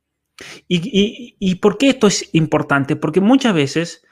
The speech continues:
la madre o el padre pueden victimizarse, pueden tener ese sentido de no encajar, de, de no, de no realmente manifestar una gran masculinidad, de ser hombres tímidos, hombres callados, hombres inseguros de sí mismo.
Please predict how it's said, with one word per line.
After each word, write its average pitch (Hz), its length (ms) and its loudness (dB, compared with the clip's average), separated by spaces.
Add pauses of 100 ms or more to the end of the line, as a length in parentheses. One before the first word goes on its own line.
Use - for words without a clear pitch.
(320)
la 151 220 0
madre 175 420 2
o 151 80 4
el 151 140 0
padre 165 400 0
pueden 214 440 2 (460)
victimizarse, 147 920 -6
pueden 196 280 -2
tener 160 220 -2
ese 151 160 -6
sentido 147 440 -2
de 139 60 -2
no 143 120 -2
encajar, 127 640 -12 (680)
de, 139 360 -2
de 139 140 0
no, 160 500 -2
de 143 200 -4
no 160 260 -4
realmente 151 380 -4
manifestar 143 500 -6
una 151 160 -2
gran 160 240 0
masculinidad, 135 920 -4
de 131 100 -6
ser 143 180 -8
hombres 143 360 -6
tímidos, 131 600 -4
hombres 139 320 -4 (300)
callados, 135 580 -2
hombres 143 340 -2
inseguros 156 600 2
de 135 100 -4
sí 139 120 -8
mismo. 127 480 -6